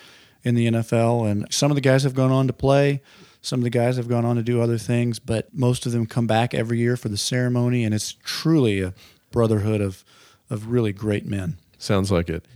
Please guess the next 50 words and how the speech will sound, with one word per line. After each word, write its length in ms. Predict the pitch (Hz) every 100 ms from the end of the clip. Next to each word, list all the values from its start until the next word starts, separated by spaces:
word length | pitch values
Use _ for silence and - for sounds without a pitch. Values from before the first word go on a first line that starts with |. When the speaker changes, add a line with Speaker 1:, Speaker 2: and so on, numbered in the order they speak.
| -
Speaker 2:
Both 200 | - 170
an 120 | 120 104
honor 360 | 113 160 127
and 80 | 107
a 20 |
little 140 | 110 120
bit 120 | 107
of 80 | 87
pressure 400 | 113 135 - 90
on 140 | 85
you 200 | 85 85
to 140 | - 92
have 160 | 87
that 280 | 90 85 -
named 280 | - 101 110
for 120 | - -
you. 180 | - - _ _ _ _ -
Speaker 1:
I'll 200 | 135 214
be 120 | 269
honest, 300 | 262 208 -
there's 140 | 170 190
been 160 | 208
a 40 | 160
few 200 | 190 185
times 360 | 170 165 151
I've 140 | 139 131
been 160 | 131
trying 240 | 120 147 135
to 80 |
decide 640 | 123 113 139 131 131 113 -
some 140 | 135
decisions 480 | 113 - 135 123 120
in 60 | 123
my 100 | 113
life, 380 | 110 113 113 123
and 20 |
I'm 100 | 113
like, 240 | 101 101
"You 80 | 135
know, 240 | 139 170 180
man, 220 | 156 180
I 80 | 165
do 160 | 151 170
have 240 | 147 139 127 -
this 160 | 127 123
award 300 | 120 131 120
named 220 | 113 113
after 280 | 110 110 117
me. 120 | 110
Better, 260 | 110 123